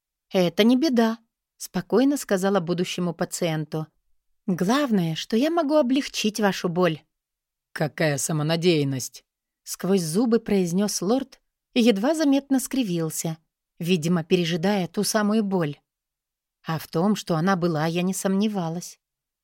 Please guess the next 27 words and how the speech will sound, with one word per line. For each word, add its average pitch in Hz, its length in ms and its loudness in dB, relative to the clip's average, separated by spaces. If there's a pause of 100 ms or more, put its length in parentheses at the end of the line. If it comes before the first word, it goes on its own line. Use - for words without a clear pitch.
(100)
Пока 240 220 2
ехала 302 420 -2
в - 140 -14
пролётке, 247 520 -2
успела 226 500 0
изучить 185 380 -6
анкету 196 400 0
больного 214 520 0 (340)
и 240 80 0
назначение 220 720 2
врачей. 185 560 -4 (520)
И 190 140 2
ничего 226 800 -2
хорошего 254 580 0
там 185 320 0
не 160 220 -2
было. 151 300 -2 (640)
Сочетанные 190 800 0
травмы 202 480 2
вообще 185 400 -2
плохо 180 400 -2
поддавались 185 640 0
лечению. 160 720 -2 (580)
Одно 175 320 2
дело 180 300 0
срастить - 600 -6
кости, 170 600 -4